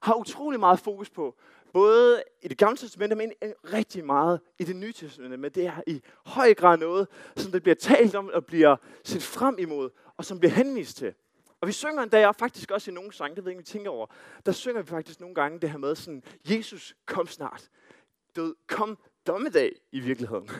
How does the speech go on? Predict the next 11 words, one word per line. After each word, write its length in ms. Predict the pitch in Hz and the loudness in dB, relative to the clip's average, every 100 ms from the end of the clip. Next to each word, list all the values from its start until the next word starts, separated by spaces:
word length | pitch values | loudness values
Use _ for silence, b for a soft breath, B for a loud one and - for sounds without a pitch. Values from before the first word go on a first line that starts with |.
| - | -14
<laughs> 180 | 370 - | -14 -10
"Kom 260 | - 220 254 | -2 -2 0
snart." 400 | 233 226 156 _ b b b b b b - | -4 -4 -6 _ b b b b b b -4
Og, 280 | 170 175 170 | 0 6 6
øhm, 340 | 147 135 120 _ _ _ _ _ _ _ _ | 6 2 -14 _ _ _ _ _ _ _ _
jeg 100 | 160 | -10
tror 220 | - 262 226 | -10 -12 -10
nogle 120 | 220 | -6
gange, 160 | 185 | -6
vi 60 | 165 | -4
glemmer, 360 | - 151 196 | 0 0 0